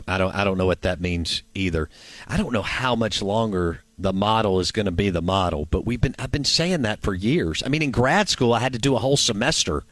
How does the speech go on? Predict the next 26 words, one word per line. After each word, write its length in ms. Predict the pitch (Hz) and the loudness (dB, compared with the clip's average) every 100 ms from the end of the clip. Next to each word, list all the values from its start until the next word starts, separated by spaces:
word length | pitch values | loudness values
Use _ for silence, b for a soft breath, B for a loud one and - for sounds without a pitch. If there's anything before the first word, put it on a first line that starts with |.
| b b b b - | b b b b 2
a 120 | 117 | 2
whole 640 | 98 127 160 170 170 147 - _ | 4 6 8 6 6 2 -6 _
semester 680 | - 123 113 120 - - - - b b b b b b b b - | -4 0 2 2 0 -4 -10 -18 b b b b b b b b 2
on 360 | 120 113 104 - | 4 4 2 -4
one, 560 | 95 127 147 156 151 - b b b b b - | 2 4 4 2 -4 -10 b b b b b 0
the 160 | 117 | 2
N 80 | 135 | 4
C 140 | - | 2
double 240 | 151 143 143 | 2 4 6
A 60 | |
rule 220 | 143 113 98 | 6 6 6
book, 200 | 98 104 _ _ _ _ | 2 0 _ _ _ _
which 180 | 117 156 | 0 2
even 240 | - 208 202 | 4 4 6
at 100 | 151 | 4
that 180 | 151 151 | 4 2
time, 300 | 120 87 76 - _ _ | 0 -2 -4 -14 _ _
twenty-four 420 | - 151 139 143 | 0 2 4 4
years 280 | 120 120 113 | 6 4 2
ago, 240 | 95 98 92 | 2 2 4
was 260 | 87 - - _ _ - _ _ _ _ _ _ _ _ _ _ | 2 0 -6 _ _ -20 _ _ _ _ _ _ _ _ _ _
four 200 | - 143 120 | 4 6 6
inches 280 | 117 98 - | 2 -2 0
thick. 360 | 120 78 - - b b b b b b b b | 2 0 -4 -14 b b b b b b b b
And 160 | 120 131 | 2 4
then 280 | 135 131 | 4 2